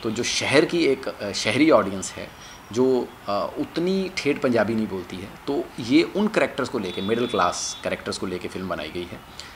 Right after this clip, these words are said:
जो कि पूरे India में, जैसे पूरे हिंदुस्तान में, अ, पंजाबियों को बहुत, अ, प्यार दिया जाता है जब हम गानों की बात करते हैं, जब हम comedy की बात करते हैं, लेकिन ये film देखने के बाद उन पंजाबी कैरेक्टर से प्यार हो जाएगा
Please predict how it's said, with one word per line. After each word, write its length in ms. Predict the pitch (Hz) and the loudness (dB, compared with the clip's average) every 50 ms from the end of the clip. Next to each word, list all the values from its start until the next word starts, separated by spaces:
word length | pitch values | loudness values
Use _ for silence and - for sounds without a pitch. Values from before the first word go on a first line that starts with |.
| - - 95 | -16 -10 -6
जो 500 | 101 110 113 117 120 123 123 123 - - - - - - - - | -2 0 2 4 4 4 2 2 0 -4 -8 -14 -18 -16 -8 -4
कि 100 | 139 135 | -4 -4
पूरे 460 | 135 - - - 143 143 165 - - - | -4 -4 -4 0 0 2 2 0 0 0
India 260 | 131 127 123 131 123 | 0 2 2 2 2
में, 120 | 113 98 90 | 2 0 -2
जैसे 240 | 98 92 - 113 | -4 -4 -4 -6
पूरे 200 | 101 110 110 110 | -6 -4 -4 -4
हिंदुस्तान 460 | 104 104 101 113 117 117 - 110 120 117 | -4 -2 -2 -2 -2 -2 0 0 0 0
में, 340 | 117 120 117 113 104 - | 0 -2 -2 -4 -4 -6
अ, 160 | - - 92 92 | -8 -10 -10 -8
पंजाबियों 500 | - 98 101 98 98 92 95 110 120 117 | -6 -4 0 2 2 2 2 0 -2 -2
को 80 | 117 | -2
बहुत, 260 | 110 95 98 123 - - - - - - - - - - | 0 2 2 0 0 -2 -6 -16 -18 -18 -18 -16 -12 -8
अ, 260 | 82 82 82 80 71 - - - - - - - - | -6 -6 -6 -6 -8 -10 -14 -18 -18 -18 -16 -4 2
प्यार 240 | 117 107 107 120 117 | 6 6 8 8 6
दिया 200 | 107 117 107 101 | 6 4 2 2
जाता 260 | 98 92 90 - 101 | 2 2 0 0 -2
है 160 | 92 95 92 | -4 -4 -4
जब 160 | 90 95 90 | -4 -4 -4
हम 180 | 101 101 98 95 98 | -4 -4 -4 -4 -4
गानों 280 | 98 104 101 117 127 | -2 0 2 2 2
की 100 | 123 127 | 2 2
बात 180 | 110 98 85 - | 2 2 2 0
करते 280 | - 87 82 - - 90 | -2 -6 -8 -8 -10 -12
हैं, 140 | - 90 | -10 -10
जब 100 | 90 90 - | -10 -8 -8
हम 80 | 107 107 | -8 -6
comedy 340 | - - 104 117 127 143 139 | -4 -2 -2 0 2 2 2
की 100 | 131 110 | 2 2
बात 180 | 95 85 - | 0 0 -4
करते 260 | - - 78 - - | -6 -10 -12 -10 -12
हैं, 160 | 87 - - - - - - - - - - - | -14 -14 -16 -18 -20 -18 -18 -18 -18 -14 -6 -4
लेकिन 260 | 110 110 113 127 127 | -4 0 2 4 4
ये 240 | 113 104 120 156 170 | 4 6 4 4 4
film 220 | 170 - 147 143 | 4 2 0 0
देखने 300 | 117 113 104 - 107 101 | 0 0 0 -2 -4 -4
के 80 | 95 98 | -6 -6
बाद 400 | 85 82 - - - - - 156 | -8 -8 -10 -12 -14 -12 -6 -4
उन 80 | 151 151 | -4 -4
पंजाबी 460 | - - 127 120 120 110 107 135 135 | -2 -2 0 2 2 2 0 0 -2
कैरेक्टर 420 | - - 117 104 101 - - 135 | -2 -2 -2 -2 -2 -2 -4 -4
से 120 | - - 123 | -4 -4 -2
प्यार 220 | 113 104 92 92 | 0 0 0 0
हो 100 | 92 90 | -2 -4
जाएगा 300 | 82 78 78 - - - | -6 -8 -8 -10 -12 -14